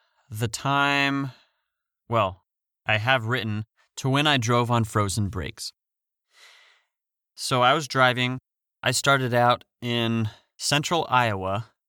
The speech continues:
to western Illinois to see my friend in prison.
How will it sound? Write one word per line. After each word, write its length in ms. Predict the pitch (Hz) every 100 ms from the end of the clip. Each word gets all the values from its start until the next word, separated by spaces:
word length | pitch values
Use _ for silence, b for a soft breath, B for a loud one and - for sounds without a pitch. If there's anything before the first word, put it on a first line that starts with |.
| _ _
to 480 | - 123 120 117 110 - _ _ _ _ _
western 580 | 113 147 - 139 139 135
Illinois 760 | 117 120 113 135 143 107 107
to 180 | 110 107
see 180 | - 107
my 160 | 107
friend 280 | 107 104 107
in 100 | 113
prison. 440 | 110 185 131 95